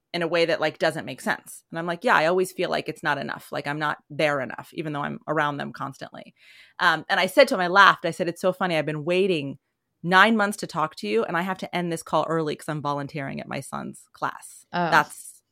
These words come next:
Speaker 1: the way that I will
Speaker 2: Right.
Speaker 1: make those sacrifices." And he's like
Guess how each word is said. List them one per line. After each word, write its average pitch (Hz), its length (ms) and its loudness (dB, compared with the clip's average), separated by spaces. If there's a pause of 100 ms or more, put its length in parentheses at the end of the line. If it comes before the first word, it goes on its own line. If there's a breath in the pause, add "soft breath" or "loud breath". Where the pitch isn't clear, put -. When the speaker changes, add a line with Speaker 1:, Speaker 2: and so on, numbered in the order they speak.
Speaker 1:
the 170 120 2
way 160 240 2
that 147 140 -2
I 143 140 -2
will 135 200 -4
Speaker 2:
Right. 165 260 -2
Speaker 1:
make 127 180 -8
those - 160 -8
sacrifices." - 720 -4 (420 soft breath)
And 175 140 -6
he's 175 160 -6
like 160 220 -2